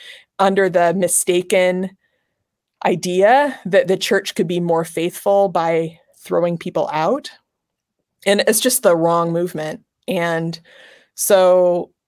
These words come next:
I mean, it sets up an interesting thing for us here.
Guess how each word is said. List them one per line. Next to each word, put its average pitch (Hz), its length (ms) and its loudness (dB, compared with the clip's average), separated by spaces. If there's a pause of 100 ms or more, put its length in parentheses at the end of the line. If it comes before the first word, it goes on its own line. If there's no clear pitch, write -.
(260)
I - 40 -2
mean, 254 100 2
it 226 60 0
sets 226 220 0
up 240 100 2
an 202 60 0
interesting 170 680 -2 (960)
thing 190 140 -2
for 175 200 -4
us 165 140 -8
here. 180 420 -4